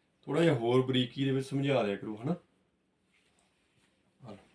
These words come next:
ਫਿਰ ਮੈਨੂੰ ਵੀ ਥੋੜ੍ਹਾ ਜਿਹਾ ਐਂ ਲੱਗਦਾ ਵੀ ਠੀਕ ਆ, ਤੁਹਾਨੂੰ ਕੋਈ ਇਤਰਾਜ਼ ਨਹੀਂ। ਮੈਂ ਸ਼ੌਂਕ ਦੇ ਨਾਲ ਹੀ ਸਮਝਾਉਣਾ, ਫਿਰ ਵਧੀਆ ਆਰਾਮ ਨਾਲ ਪੰਜ ਦਸ ਮਿੰਟ ਵੱਧ ਲੱਗ ਜਾਂਦੇ ਆ, ਕਿਉਂਕਿ ਤੁਹਾਡੇ ਸਾਹਮਣੇ ਹੀ ਆ ਵੀ ਕਿਵੇਂ ਕੱਟਣਾ ਪੂਰਾ ਆਪਾਂ ਨੂੰ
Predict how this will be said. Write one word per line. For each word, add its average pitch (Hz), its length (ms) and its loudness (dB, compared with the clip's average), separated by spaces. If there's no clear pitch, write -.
ਫਿਰ 131 80 -2
ਮੈਨੂੰ 131 300 6
ਵੀ 147 60 4
ਥੋੜ੍ਹਾ 139 200 2
ਜਿਹਾ 139 120 6
ਐਂ 135 60 8
ਲੱਗਦਾ 117 260 2
ਵੀ 127 120 -4
ਠੀਕ 117 280 -6
ਆ, 123 60 -2
ਤੁਹਾਨੂੰ 120 260 -8
ਕੋਈ 117 160 -6
ਇਤਰਾਜ਼ 135 340 2
ਨਹੀਂ। 131 100 -2
ਮੈਂ 123 160 -2
ਸ਼ੌਂਕ 117 540 -6
ਦੇ 117 100 -6
ਨਾਲ 123 160 0
ਹੀ 131 40 2
ਸਮਝਾਉਣਾ, 131 440 -2
ਫਿਰ 113 120 -10
ਵਧੀਆ 120 360 -6
ਆਰਾਮ 120 340 -2
ਨਾਲ 135 120 0
ਪੰਜ 117 280 -6
ਦਸ 117 160 -4
ਮਿੰਟ 117 180 -6
ਵੱਧ 110 220 -2
ਲੱਗ 127 180 4
ਜਾਂਦੇ 107 340 -4
ਆ, 139 40 -2
ਕਿਉਂਕਿ 131 220 -6
ਤੁਹਾਡੇ 135 240 2
ਸਾਹਮਣੇ 131 340 2
ਹੀ 151 100 4
ਆ 120 60 4
ਵੀ 131 220 -4
ਕਿਵੇਂ 143 240 8
ਕੱਟਣਾ 139 340 4
ਪੂਰਾ 139 300 4
ਆਪਾਂ 139 180 2
ਨੂੰ 135 140 2